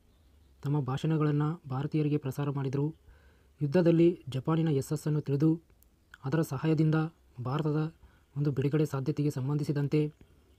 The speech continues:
ಭಾರತೀಯರನ್ನು ಸಂಘಟಿಸಿದ್ದ ರಾಸ್ ಬಿಹಾರಿ ಬೋಸ್ರ ಜೊತೆಗೆ ಸುಭಾಷರು ಕೈಜೋಡಿಸಿದರು. ರಾಸ್ ಬಿಹಾರ್,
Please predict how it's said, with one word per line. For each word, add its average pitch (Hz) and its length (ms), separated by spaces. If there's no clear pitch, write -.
ಭಾರತೀಯರನ್ನು 151 580
ಸಂಘಟಿಸಿದ್ದ 139 540
ರಾಸ್ 131 260
ಬಿಹಾರಿ 147 360
ಬೋಸ್ರ 143 720
ಜೊತೆಗೆ 151 440
ಸುಭಾಷರು 143 400
ಕೈಜೋಡಿಸಿದರು. 143 640
ರಾಸ್ 147 200
ಬಿಹಾರ್, 151 260